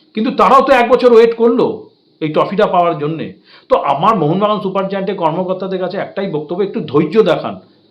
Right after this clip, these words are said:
একশো বছরের একটা ক্লাব চালানো মুখের কথা না, আপনারা একটু ধৈর্য দেখান। আপনারা এত হঠকারী সিদ্ধান্ত নেবেন না,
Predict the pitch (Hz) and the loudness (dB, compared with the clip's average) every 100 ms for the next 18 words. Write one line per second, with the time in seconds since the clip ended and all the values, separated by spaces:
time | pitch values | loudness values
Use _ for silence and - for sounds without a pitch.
0 | _ _ _ _ _ _ _ _ _ _ | _ _ _ _ _ _ _ _ _ _
1 | _ 143 - 226 220 - 214 208 - 220 | _ -6 2 4 4 2 0 0 -2 -4
2 | - 180 160 185 - 165 175 196 196 175 | -4 0 0 0 -2 0 2 0 -2 2
3 | 220 220 214 180 131 101 - - - 123 | 2 2 0 -2 -4 -8 -16 -16 -10 -6
4 | 208 214 - - 147 151 190 190 220 175 | -2 -2 -2 -6 0 2 4 4 2 2
5 | 180 143 190 202 143 220 143 143 185 190 | 0 -2 0 0 0 0 -2 -2 -2 -2
6 | 185 180 156 180 180 180 143 165 185 214 | -4 -8 -6 -6 -4 -2 -2 0 0 -2